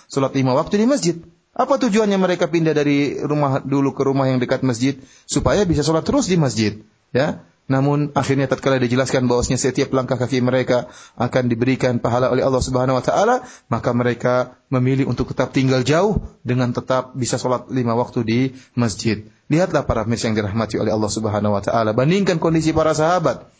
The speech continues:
dengan kondisi orang-orang zaman sekarang ini. Sebagian mereka ada yang rumahnya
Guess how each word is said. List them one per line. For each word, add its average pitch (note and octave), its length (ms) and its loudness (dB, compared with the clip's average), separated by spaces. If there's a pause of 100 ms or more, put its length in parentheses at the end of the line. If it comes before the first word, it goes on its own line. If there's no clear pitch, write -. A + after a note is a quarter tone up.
(200)
dengan D3 240 0
kondisi E3 400 2
orang-orang E3 400 2
zaman D#3+ 320 2
sekarang F3 400 0
ini. F3+ 240 2 (320)
Sebagian B2+ 480 0
mereka C#3+ 400 2
ada D3 160 2
yang D3 80 0
rumahnya F#3 640 2